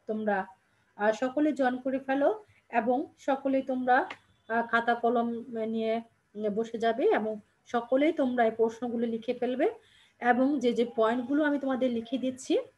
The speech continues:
সেই পয়েন্টগুলো অবশ্যই তোমরা লিখবে। এখন দেখো, তোমাদের যে প্রশ্ন নিয়ে আলোচনা করব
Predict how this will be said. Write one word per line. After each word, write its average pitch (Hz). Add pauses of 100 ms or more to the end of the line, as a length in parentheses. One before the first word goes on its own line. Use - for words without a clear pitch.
(1400)
সেই 220
পয়েন্টগুলো 240
অবশ্যই 254
তোমরা 202
লিখবে। 170 (3750)
এখন 247
দেখো, 277 (500)
তোমাদের 262
যে 277
প্রশ্ন 277
নিয়ে 269
আলোচনা 220
করব 202